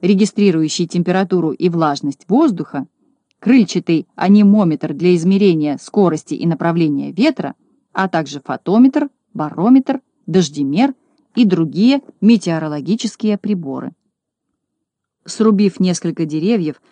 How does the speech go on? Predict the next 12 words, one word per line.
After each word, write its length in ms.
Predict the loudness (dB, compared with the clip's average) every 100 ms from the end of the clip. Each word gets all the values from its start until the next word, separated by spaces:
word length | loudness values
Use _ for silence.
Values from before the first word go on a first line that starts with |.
| _ -8
коротышки 520 | -2 -2 -2 -4 -4
устроили 440 | -8 -4 -2 -2
подставки 600 | -4 -8 -8 -6 -6 -6
для 180 | -8 -8
всех 260 | -8 -10 -10
приборов, 560 | -12 -8 -4 -4 -4 _ _ _
а 120 | -10 -6
для 140 | -6
крыльчатого 640 | -2 -2 -2 -6 -6 -6
анимометра 720 | -4 -6 -2 2 2 2 -6 -10 _
соорудили 560 | -10 -6 -4 -4 -2 -2
вышку. 520 | -4 -6 -8 -10 -10